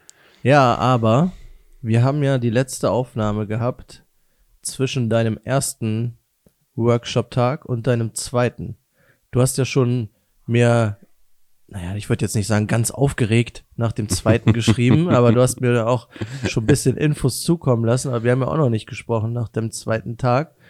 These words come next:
Speaker 1: Ähm, was ich weiß, ist, dass ihr mit, äh, Timecodes ja gearbeitet habt. Ich weiß gar nicht, ob du das schon, ich glaube, das hattest du sogar im letzten Podcast schon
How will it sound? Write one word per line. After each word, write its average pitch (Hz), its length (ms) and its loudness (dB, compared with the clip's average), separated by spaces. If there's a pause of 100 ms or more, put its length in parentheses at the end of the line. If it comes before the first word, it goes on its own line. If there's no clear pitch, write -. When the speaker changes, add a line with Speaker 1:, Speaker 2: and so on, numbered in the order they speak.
(560)
Speaker 1:
Ähm, 123 640 0
was 123 300 -2
ich - 180 -8
weiß, 131 300 2
ist, 131 180 -8
dass 127 200 -2
ihr 110 480 -2
mit, - 380 -10
äh, 101 380 -10
Timecodes 143 600 -2
ja 143 160 0
gearbeitet 139 560 -2
habt. - 160 -2
Ich - 100 -10
weiß 123 160 2
gar 123 80 2
nicht, 113 100 2
ob 117 100 -4
du 120 60 -4
das 117 160 0
schon, 113 320 -4
ich - 60 -12
glaube, 131 180 2
das 127 120 0
hattest 131 240 -4
du 135 60 -2
sogar 123 120 2
im 113 60 -2
letzten 123 260 -2
Podcast - 380 -4
schon 120 200 -4